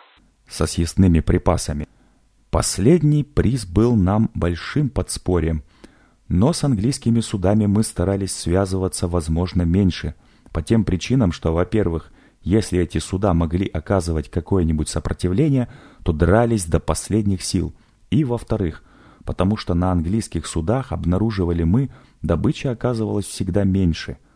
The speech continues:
в то время как у испанцев обычно бывали деньги, а этой добычей мы лучше всего умели распоряжаться. Капитан Вельмонт, естественно, бывал особенно жесток, когда захватывал английский корабль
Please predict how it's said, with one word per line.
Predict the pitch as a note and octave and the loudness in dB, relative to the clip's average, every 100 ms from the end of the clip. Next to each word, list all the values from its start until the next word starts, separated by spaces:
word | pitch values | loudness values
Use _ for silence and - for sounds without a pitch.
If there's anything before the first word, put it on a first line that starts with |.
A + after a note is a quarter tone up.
| _ _ _ _ - | _ _ _ _ -20
в | - | -10
то | - | -4
время | E2 E2 D#2 | 0 0 0
как | E2 - | -2 -2
у | E2 | -2
испанцев | - - D3+ C#3 A#2+ | 0 0 0 -2 -6
обычно | F#2 D#2 G#2+ - G2 | -6 -4 -2 -2 0
бывали | F2 F2+ G2+ G2+ | 0 0 0 0
деньги, | G2 F2 E2 D#2 D2 D2 _ _ _ _ - - | -2 0 2 0 -2 -8 _ _ _ _ -20 -8
а | D#2 D#2 | -2 0
этой | G#2+ C#3 B2 | 0 0 -2
добычей | A2+ G#2+ A2+ - | -2 0 -2 0
мы | G#2+ F2+ | 0 2
лучше | F2 A#2+ - | 0 -2 -6
всего | - - G2+ | -6 -4 0
умели | F2 E2 D#2 | 0 0 -2
распоряжаться. | D#2+ - E2 E2 D#2+ D#2+ - - _ _ - - _ _ _ _ - | -4 -6 -4 -2 -2 -6 -10 -16 _ _ -20 -20 _ _ _ _ -10
Капитан | D#2+ F2 - G#2 | -4 -2 2 2
Вельмонт, | F#2 F#2+ C#3 D#3 - | 2 4 4 2 0
естественно, | E2+ - G2+ F2 - E2+ | -4 0 0 0 -2 -2
бывал | D#2 D2+ F#2+ A2+ - | 0 0 0 0 0
особенно | F2+ - - D3 A#2 G2+ | -2 -2 0 2 2 0
жесток, | F2 G2 - F#2+ D#2+ - | 0 -4 -2 -2 -2 -8
когда | - D#2+ E2+ | -10 -4 -4
захватывал | E2 E2 F2 E2+ D#2+ D#2 | -4 -4 -4 -2 -2 -2
английский | E2 E2+ F2+ F2+ - | 0 0 0 -2 -4
корабль | F2 F#2 F#2 D#2 D#2 | -2 0 0 0 -4